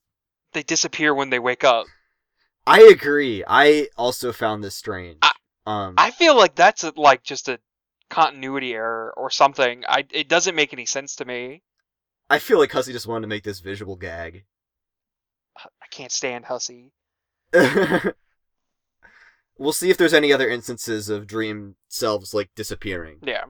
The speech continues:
Speaker 2: Like that. Um, so yeah, R-, our Rose wakes up. Uh, we, we see another brief glimpse of the trolls on their little, on their little st-, workstations,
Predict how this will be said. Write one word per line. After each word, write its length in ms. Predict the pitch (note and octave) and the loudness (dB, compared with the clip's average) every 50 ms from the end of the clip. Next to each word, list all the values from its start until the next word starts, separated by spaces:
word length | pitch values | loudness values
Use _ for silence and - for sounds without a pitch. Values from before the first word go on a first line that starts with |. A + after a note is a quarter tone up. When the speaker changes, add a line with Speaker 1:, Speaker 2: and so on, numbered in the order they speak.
| _ _ _ _ _ _ _ _ _ _ | _ _ _ _ _ _ _ _ _ _
Speaker 2:
Like 200 | E2 E2 - _ | -20 -20 -18 _
that. 240 | F2+ E2 E2 D#2+ - _ _ _ _ _ _ _ _ _ _ _ _ _ _ _ _ _ _ _ _ _ _ _ _ _ _ _ _ _ _ _ _ _ _ _ _ _ _ _ - | -16 -14 -14 -16 -18 _ _ _ _ _ _ _ _ _ _ _ _ _ _ _ _ _ _ _ _ _ _ _ _ _ _ _ _ _ _ _ _ _ _ _ _ _ _ _ -14
Um, 540 | G2 G#2 G2+ G2 G#2 G2+ G2 G2 G2+ G2 _ _ _ _ _ _ _ _ _ _ _ _ _ _ | -12 -10 -10 -10 -10 -12 -14 -16 -18 -20 _ _ _ _ _ _ _ _ _ _ _ _ _ _
so 160 | - A#2+ A#2+ | -10 -10 -8
yeah, 160 | A2 G#2 F#2+ - | -8 -8 -8 -8
R-, 140 | A2+ B2 - _ _ _ _ _ _ _ _ _ - - - | -10 -12 -12 _ _ _ _ _ _ _ _ _ -20 -12 -2
our 240 | - C3 D3 D#3 D3 | 0 2 2 2 2
Rose 340 | C#3 D3+ D3 C#3+ C#3+ C3+ B2+ | 2 2 2 2 2 0 -2
wakes 320 | A2+ C3 C3 B2 - - | -2 -2 -2 -2 -4 -2
up. 240 | C#3+ C3 C3 C3 - _ _ _ _ _ _ _ _ _ _ _ _ _ _ _ _ _ _ _ _ - | 0 0 0 -2 -4 _ _ _ _ _ _ _ _ _ _ _ _ _ _ _ _ _ _ _ _ -10
Uh, 680 | G2 G2+ G2+ G2 F#2+ F#2+ F#2 F#2 F#2 F2+ F2 F2 F2 F2 _ _ _ _ _ _ _ _ _ _ _ _ _ _ _ _ _ _ | -8 -6 -4 -4 -4 -6 -6 -8 -8 -8 -8 -10 -12 -14 _ _ _ _ _ _ _ _ _ _ _ _ _ _ _ _ _ _
we, 160 | A2+ A2+ G#2 A2 | -20 -20 -20 -20
we 220 | A2+ A2 G#2 G#2 - | -16 -16 -16 -16 -16
see 240 | _ - - - B2+ | _ -18 -12 -10 -8
another 480 | A#2+ A#2 A2+ A2+ A2 A2 G#2+ G#2 F#2 - _ A#2 | -8 -6 -4 -4 -4 -4 -4 -6 -10 -14 _ _
brief 280 | - A#2 A2+ G#2+ - | -8 -8 -8 -8 -8
glimpse 260 | - A#2+ A#2 A2 - | -10 -10 -8 -8 -8
of 140 | - G#2+ F#2+ | -10 -10 -8
the 160 | G2+ G2+ G2 | -8 -8 -8
trolls 500 | - - - D#3 D3+ D3 D3 D3+ C3+ - | -8 -6 -2 0 2 2 2 2 -2 -8
on 200 | - G#2 G#2 G#2 | -10 -12 -10 -6
their 380 | G#2+ A2 A2 G#2+ G#2+ G#2+ G#2+ G2+ - | -4 -4 -2 -2 -4 -6 -8 -10 -10
little, 280 | G#2+ G#2+ G#2+ G#2 G#2 - | -10 -10 -10 -10 -12 -14
on 100 | - G2+ | -14 -8
their 160 | G#2+ G#2 G#2 | -6 -6 -6
little 180 | G#2 G2 G2+ G#2 | -6 -10 -12 -14
st-, 220 | - - _ _ | -16 -18 _ _
workstations, 800 | A2 G#2+ G#2 - - - A#2 G#2+ G#2 - A2+ A2 A2+ A2+ _ _ | -10 -10 -10 -10 -10 -8 -8 -8 -8 -12 -16 -20 -20 -20 _ _